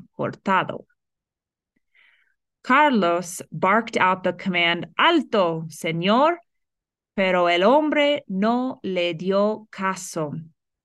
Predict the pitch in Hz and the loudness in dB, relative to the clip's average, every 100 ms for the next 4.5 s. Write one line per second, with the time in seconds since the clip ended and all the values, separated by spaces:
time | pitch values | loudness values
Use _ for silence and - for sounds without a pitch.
0 | _ _ _ _ _ _ _ _ - 196 | _ _ _ _ _ _ _ _ -2 0
1 | 185 185 175 - - 175 175 175 170 - | 4 2 2 -4 -4 -2 0 -2 -2 0
2 | 247 320 247 185 196 - 190 165 160 - | 2 4 4 2 0 -8 -6 -4 -4 -4
3 | - 494 494 - - - 165 165 - 151 | -2 -2 -4 -10 -14 -4 0 0 0 -4
4 | 151 147 156 165 | -4 -2 -4 -4